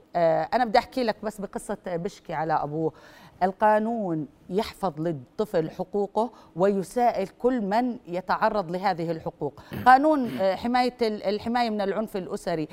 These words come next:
ألا يتيح لكل أفراد الأسرة الحماية؟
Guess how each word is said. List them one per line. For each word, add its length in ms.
ألا 200
يتيح 400
لكل 400
أفراد 460
الأسرة 500
الحماية؟ 580